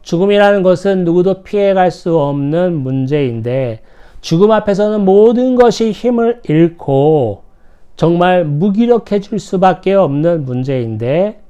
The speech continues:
예수 그리스도가 사망의 권세를 깨고 부활하셨고, 우리 또한 예수님처럼 부활하실 거라, 부활할 것이라는 것을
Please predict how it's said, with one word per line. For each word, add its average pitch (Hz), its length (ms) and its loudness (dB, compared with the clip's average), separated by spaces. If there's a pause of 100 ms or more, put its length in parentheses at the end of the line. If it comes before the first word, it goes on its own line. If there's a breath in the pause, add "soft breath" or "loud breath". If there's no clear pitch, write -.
(1040)
예수 131 680 -6
그리스도가 123 920 -6 (460)
사망의 180 920 0
권세를 151 840 -4 (180)
깨고 190 580 0 (420)
부활하셨고, 123 1000 -6 (680)
우리 139 260 -2
또한 160 440 -2 (460)
예수님처럼 196 920 -2 (440 soft breath)
부활하실 233 1000 4 (120)
거라, 202 300 2
부활할 214 640 0
것이라는 190 600 -2
것을 180 420 -2